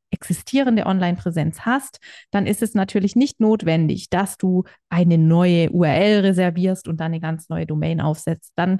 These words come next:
nimm erstmal eine Seite auf deiner bestehenden Seite.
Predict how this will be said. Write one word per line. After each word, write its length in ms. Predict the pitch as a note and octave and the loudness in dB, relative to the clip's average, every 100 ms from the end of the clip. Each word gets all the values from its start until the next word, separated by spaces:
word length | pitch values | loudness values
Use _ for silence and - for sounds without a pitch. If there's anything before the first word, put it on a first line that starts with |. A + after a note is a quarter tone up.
| - - | -4 -2
nimm 120 | G3 | 0
erstmal 540 | - F3+ F#3+ - F3 D#3+ | 2 0 -2 -2 -2 0
eine 300 | E3+ F#3 F3 | 0 0 2
Seite 360 | D#3+ F3 - | 0 0 -2
auf 80 | E3 | -2
deiner 200 | F3+ E3+ | 0 0
bestehenden 580 | E3+ - F#3 G#3 G3 F#3+ | -2 -2 0 2 2 2
Seite. 460 | F3 F3 F3+ F3+ | 0 0 0 -2